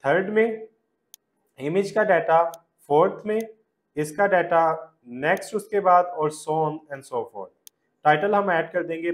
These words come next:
post one, यहाँ पर मैं description dummy में अभी data add कर रहा हूँ, post one description, और image भी यहाँ पे मैं dummy ऐड कर दूंगा।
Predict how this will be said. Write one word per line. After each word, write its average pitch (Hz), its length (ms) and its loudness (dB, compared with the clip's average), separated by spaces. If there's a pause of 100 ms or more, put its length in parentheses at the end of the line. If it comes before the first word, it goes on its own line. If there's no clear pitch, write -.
post 156 480 2 (220)
one, 156 360 2 (1040)
यहाँ 139 200 2
पर 180 140 -2
मैं 180 140 0
description 160 680 -6
dummy 170 340 -2
में 214 80 0
अभी 185 180 2
data 160 320 0
add 151 140 -4
कर 143 120 -2
रहा 135 160 -2
हूँ, 170 160 -4 (140)
post 156 380 -2
one 147 280 -2 (420)
description, 135 720 -6 (200)
और 135 460 4
image 175 360 -6
भी 208 100 -4
यहाँ 180 220 0
पे 185 120 -4
मैं 185 180 -2
dummy 165 260 -6
ऐड 160 140 -2
कर 156 180 -6
दूंगा। 147 360 -2